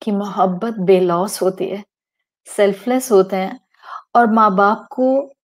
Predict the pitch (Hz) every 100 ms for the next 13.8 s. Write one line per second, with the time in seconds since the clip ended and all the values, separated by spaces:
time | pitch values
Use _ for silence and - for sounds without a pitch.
0 | - 240 - 285 262 254 262 233 220 254
1 | 294 214 190 190 180 202 _ _ - _
2 | - - - 208 208 202 196 208 233 208
3 | - - 226 220 226 247 247 247 _ _
4 | _ 254 - - 277 302 277 277 - 214
5 | 190 185 180 185 196 180 202 - _ _
6 | _ 220 214 208 196 196 208 240 240 -
7 | - _ _ _ - - 226 233 - 254
8 | 262 - 254 262 - - 196 180 180 185
9 | - 196 185 180 185 151 165 170 190 170
10 | 190 180 _ _ _ _ _ _ - -
11 | 208 202 208 208 208 226 247 233 240 208
12 | 196 190 196 190 180 175 175 180 180 202
13 | 185 185 - 165 - 190 185